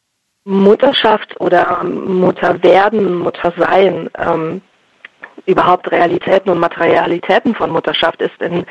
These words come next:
in der Forschung an sich ein Nischenthema, sogar auch in der Geschlechterforschung, in den Gender Studies, ähm, <clears throat> so dass es im Grunde auch dann eine logische Schlussfolgerung ist, dass dann Mutterschaft oder Schwangerschaft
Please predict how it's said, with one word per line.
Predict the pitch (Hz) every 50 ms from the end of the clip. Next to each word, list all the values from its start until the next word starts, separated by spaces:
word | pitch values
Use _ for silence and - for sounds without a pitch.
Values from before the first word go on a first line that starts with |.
| - - - - - - -
in | 196 185
der | 185 180 -
Forschung | - - 202 - - - 180 180 175 185 - - - - - 196 190 - _ _ _ _ _ _ _
an | - 180 180 185
sich | 202 254 - -
ein | 208 170 175 -
Nischenthema, | - - - - 143 - - - 156 156 151 151 147 147
sogar | 175 202 208 208 190 202
auch | 214 -
in | 226 220
der | 208 190
Geschlechterforschung, | 190 - - 220 247 - - - - - - - - - - 170 165
in | 175 170
den | 175 175 170
Gender | 165 170 165 160 165 - -
Studies, | - - 165 165 190 220 - - - - - - - - - - 190 - _ -
ähm, | 185 185 190 185 190 190 190 185 202 - _ _ _ -
<clears throat> | - 269 233 202 196 196 196 190
so | - 190
dass | 190 196 196
es | 190 190 - - - - - _ _ - - - - - - - - - - - - -
im | - 202
Grunde | 196 185 196 208 214
auch | 208 196
dann | - 202 202
eine | 202 196 196
logische | 185 196 202 208 208 - 202
Schlussfolgerung | - - 208 208 - - 214 202 196 208 190 196 202 208 208 202 -
ist, | - 190 196 - -
dass | 190 180 - -
dann | 196 185 185
Mutterschaft | 185 180 185 190 - 214 208 - - 190 190 - - - - -
oder | - - 185 185
Schwangerschaft | - - 185 196 202 196 190 - - 190 190 -